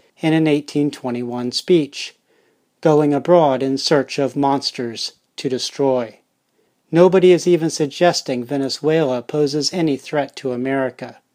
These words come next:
Mnuchin's statement is in line with the democracy promotion and humanitarian intervention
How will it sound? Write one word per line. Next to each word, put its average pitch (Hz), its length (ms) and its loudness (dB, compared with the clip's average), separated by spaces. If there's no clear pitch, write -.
Mnuchin's 180 540 2
statement 165 480 0
is 143 100 0
in 143 160 0
line 135 480 -2
with 156 160 4
the 165 100 4
democracy 160 680 2
promotion 147 720 0
and 147 120 2
humanitarian 160 880 0
intervention 143 760 -4